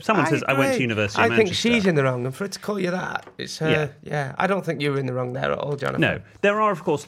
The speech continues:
Speaker 1: many different academic institutions in Manchester, uh, rather than just those two. There are, there are lots of universities. University
Speaker 2: Are there?
Speaker 1: of Salford.
Speaker 2: Oh, yeah.
Speaker 1: I know that's not Manchester, but, you know, Greater Manchester. There's, uh, Royal Academy of Northern College of Music, whatever it is. There,
Speaker 2: Yeah.
Speaker 1: I mean, there are loads.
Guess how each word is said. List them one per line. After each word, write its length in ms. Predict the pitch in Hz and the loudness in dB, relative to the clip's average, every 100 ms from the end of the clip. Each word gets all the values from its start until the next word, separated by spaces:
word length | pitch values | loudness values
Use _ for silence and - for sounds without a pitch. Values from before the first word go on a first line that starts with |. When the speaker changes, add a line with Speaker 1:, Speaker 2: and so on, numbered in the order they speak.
| - | -4
Speaker 1:
many 340 | 147 143 131 | 0 2 0
different 420 | 104 120 107 95 - | -2 -4 -4 -4 -4
academic 480 | - 98 85 - - | -4 -2 -2 -4 -6
institutions 640 | 101 - 90 90 - 78 | -4 -4 -4 -4 -4 -4
in 160 | - 92 | -2 -2
Manchester, 580 | 73 71 - - 80 - | -4 -8 -8 -4 -2 -2
uh, 140 | 101 - | -6 -6
rather 400 | 92 95 80 80 | -2 -2 -2 -6
than 100 | 80 | -6
just 200 | 78 - | -6 -6
those 200 | 76 - | -8 -6
two. 320 | - 80 58 | -6 -6 -4
There 160 | 90 90 | -4 -2
are, 60 | 92 | -2
there 200 | 98 90 | -2 -2
are 60 | |
lots 320 | 92 92 - 101 | -2 -4 -8 -12
of 80 | |
universities. 800 | 85 71 67 - - - - - | -10 -10 -12 -14 -14 -8 -8 -8
University 320 | - 71 69 131 | -10 -10 -8 -10
Speaker 2:
Are 60 | |
there? 20 | |
Speaker 1:
of 40 | - | -10
Salford. 720 | - 95 95 - 92 90 - - - | -6 -6 -6 -6 -6 -6 -12 -16 -8
Speaker 2:
Oh, 100 | 175 | -6
yeah. 240 | 135 120 104 | -4 -8 -8
Speaker 1:
I 80 | - | -6
know 100 | 104 | -6
that's 180 | 82 - | -6 -10
not 140 | - 80 | -12 -12
Manchester, 340 | 78 - - | -12 -12 -12
but, 160 | - 78 | -12 -14
you 80 | |
know, 100 | 67 - - | -14 -12 -8
Greater 240 | 78 - | -8 -8
Manchester. 500 | 76 - 82 85 80 - _ _ - | -10 -10 -10 -8 -10 -12 _ _ -4
There's, 400 | 90 85 82 - | -4 -4 -6 -8
uh, 240 | 82 76 80 | -4 -4 -4
Royal 180 | 87 | -6
Academy 360 | 78 92 80 80 | -6 -8 -6 -6
of 400 | 76 73 - - - - | -8 -10 -18 -20 -20 -10
Northern 380 | 101 92 87 87 | -6 -6 -6 -6
College 260 | 90 82 | -6 -8
of 60 | 76 | -6
Music, 300 | 90 82 85 | -4 -4 -4
whatever 240 | 87 78 | -4 -4
it 80 | 78 | -4
is. 280 | 82 80 - | -4 -4 -2
There, 140 | 135 | 0
Speaker 2:
Yeah. 120 | 156 151 | 2 2
Speaker 1:
I 20 | |
mean, 140 | 143 | 2
there 120 | 131 | 2
are 60 | 117 | 0
loads. 640 | 110 82 57 - - - | 0 -2 -4 -12 -14 -16